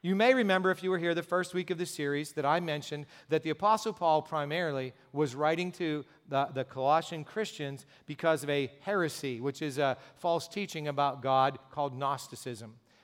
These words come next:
Gnosticism, uh, it, it actually believes that there's hidden knowledge or a secret, and the secret i-, is only known to those who are initiated or the privileged. And,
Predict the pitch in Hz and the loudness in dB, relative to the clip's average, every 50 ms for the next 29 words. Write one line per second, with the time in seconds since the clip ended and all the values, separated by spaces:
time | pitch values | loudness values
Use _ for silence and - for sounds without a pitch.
0 | _ - 139 170 196 220 240 233 - - 220 202 - 214 208 196 160 190 190 190 | _ -6 0 4 6 6 6 6 4 0 -4 -4 0 2 2 2 2 2 0 -2
1 | 175 - - - - _ - 170 165 160 170 175 170 123 160 165 156 151 170 202 | -2 -6 -12 -20 -10 _ 8 8 8 8 8 4 4 4 4 2 4 6 4 4
2 | - - - 160 156 151 151 143 - - - - - 127 135 151 143 151 165 165 | 4 2 0 2 2 2 2 0 -4 -12 -20 -18 -6 0 2 2 4 4 4 4
3 | 165 165 156 147 135 151 143 156 151 147 143 156 147 143 139 143 - - - - | 4 4 2 0 -6 -2 2 4 4 4 4 4 4 4 2 0 -4 -8 -16 -6
4 | - 180 185 180 170 165 165 165 160 165 170 160 175 170 143 151 139 131 127 - | -4 -2 0 0 0 0 0 2 2 2 2 2 0 -2 -2 -4 -6 -6 -6 -8
5 | - - 240 226 - - 139 143 190 - - - - _ _ _ _ _ _ _ | -6 -4 -4 -4 -4 -4 -2 -2 -2 -2 -6 -14 -20 _ _ _ _ _ _ _
6 | _ _ 175 175 170 156 160 151 - - - 277 277 202 - 156 156 151 165 180 | _ _ 0 0 0 0 -2 -4 -4 0 2 2 2 2 2 2 4 4 4 4
7 | - - - - - - 202 196 - 196 190 190 175 131 135 - - - 185 185 | 0 -4 -14 -20 -2 0 0 4 6 6 6 6 6 2 -2 -10 -4 0 2 2
8 | 202 214 220 214 196 180 165 170 180 175 - 160 160 156 160 156 - 185 180 180 | 4 4 4 4 4 2 2 2 0 -2 0 2 4 4 4 2 0 0 0 0
9 | - 160 165 175 208 208 - - 147 139 131 135 139 135 139 147 - - 233 214 | 0 -4 -4 -6 -6 -6 -4 -2 -2 -2 0 -2 -2 -2 -2 -4 -6 -4 -4 -4
10 | 156 135 135 131 127 120 156 160 | -2 -2 -2 -2 -2 -2 -4 -4